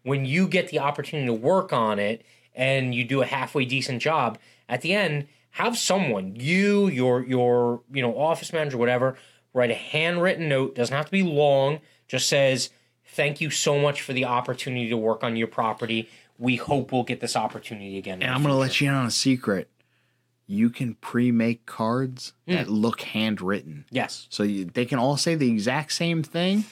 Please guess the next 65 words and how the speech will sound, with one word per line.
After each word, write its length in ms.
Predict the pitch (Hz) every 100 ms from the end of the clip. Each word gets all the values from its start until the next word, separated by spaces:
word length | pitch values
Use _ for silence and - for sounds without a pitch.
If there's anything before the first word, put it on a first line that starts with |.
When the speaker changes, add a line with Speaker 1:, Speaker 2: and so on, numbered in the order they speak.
| - - - - _
Speaker 2:
and 200 | 104 104
all 240 | 113 139
you 160 | 160 165
gotta 180 | 170 165
do 100 | 160
is 100 | 143
throw 240 | 143 147
it 20 | 139
in 80 |
the 60 | 143
mail, 360 | 143 143 151 135
and 160 | 107 113
all 160 | 131
you 120 | 143 151
gotta 120 | 151
do 140 | 151
is 80 | 135
have 160 | 135 131
your 100 | 123
office 220 | 127 123
manager 260 | 135 117 110
handwrite 720 | - 131 135 135 123 120 -
the 160 | 98 -
address. 840 | 95 107 87 85 76 - - - -
Speaker 1:
I, 200 | 143 156
I 80 | 151
don't 160 | 185 202
know 120 | 196
if 120 | 185
they 200 | 160 143
have, 340 | 127 135 127 123
uh, 220 | 117 110
there's 140 | 131 147
also 240 | 208 233
an 80 | 139
automated 540 | 123 151 135 113 110
way 180 | 107 104
to 80 | 95
do 200 | 101 95
it. 100 | 95
So, 100 | 143
like, 320 | 127 120 - -
um, 400 | 123 120 120 120
Speaker 2:
Eh, 260 | 208 170
don't 160 | 92 87
do 120 | 85
automated. 420 | 80 78 78 80
Automated 340 | 113 131 78 71
is 80 |
cheesy. 400 | - 135 139 139 -
Speaker 1:
Well, 380 | 165 165 156 -
Speaker 2:
If 80 | 196
you're 100 | 233
gonna, 100 | 202
if 120 | 196
you're 100 | 269
gonna 80 | 277
Speaker 1:
what, 60 | 214
Speaker 2:
do 40 | 196
Speaker 1:
what's 140 | 208
Speaker 2:
it 40 |
Speaker 1:
crazy 500 | - 208 294 190 147
is 140 | 135 120
it 280 | 139 151 131
looks, 560 | 127 156 214 208 -